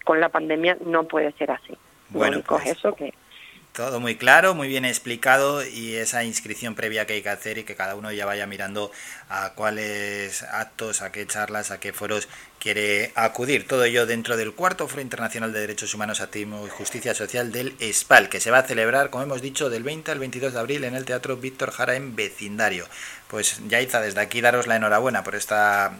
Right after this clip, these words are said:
Speaker 2: gran actividad que habéis organizado y, bueno, que sea todo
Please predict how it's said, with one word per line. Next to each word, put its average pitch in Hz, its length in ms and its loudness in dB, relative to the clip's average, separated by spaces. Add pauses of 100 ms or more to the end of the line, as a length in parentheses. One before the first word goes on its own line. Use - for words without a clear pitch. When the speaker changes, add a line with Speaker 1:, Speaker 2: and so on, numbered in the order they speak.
Speaker 2:
gran 107 240 -2
actividad 113 560 0
que 90 300 -8
habéis 104 260 -2
organizado 101 640 -2
y, 101 60 -2
bueno, 101 240 -8 (160)
que - 100 -16
sea 92 240 -4
todo 101 320 -8